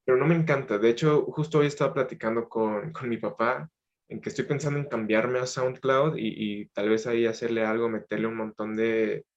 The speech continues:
de tags para que no pase eso. Pero sí, normalmente lo que pasa es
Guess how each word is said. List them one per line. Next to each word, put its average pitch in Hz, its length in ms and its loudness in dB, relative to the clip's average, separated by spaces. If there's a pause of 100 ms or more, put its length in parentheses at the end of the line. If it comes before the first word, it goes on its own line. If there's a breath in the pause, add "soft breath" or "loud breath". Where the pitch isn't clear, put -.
(480)
de 120 120 6
tags 120 520 0
para 110 240 0
que 110 80 -8
no 110 400 -4 (140)
pase 117 320 0
eso. 107 280 -6 (400 loud breath)
Pero 143 160 6
sí, 208 260 2
normalmente 139 400 2
lo 147 100 4
que 131 80 -2
pasa 123 380 2
es 123 400 0